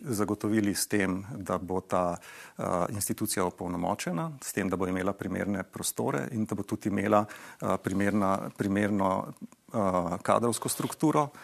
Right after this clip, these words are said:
eh, kar se tiče strokovne usposobljenosti zaposlenih, eh, potem pa seveda, da bodo njeni programi, eh, primerno finančno podprti.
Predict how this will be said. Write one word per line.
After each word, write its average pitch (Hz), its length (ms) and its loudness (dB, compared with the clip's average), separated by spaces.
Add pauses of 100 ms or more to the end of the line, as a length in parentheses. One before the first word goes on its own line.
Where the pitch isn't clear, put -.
(560)
eh, - 60 -12 (840)
kar 113 160 0
se 110 140 0
tiče 101 460 2
strokovne 131 500 2
usposobljenosti 131 800 2
zaposlenih, 127 760 0 (500)
eh, 120 220 4
potem 127 300 6
pa - 80 0
seveda, 120 340 6
da 104 120 4
bodo 110 580 8
njeni 113 300 8
programi, 113 640 6
eh, 123 40 2 (380)
primerno 107 420 4
finančno 104 720 2 (240)
podprti. - 600 0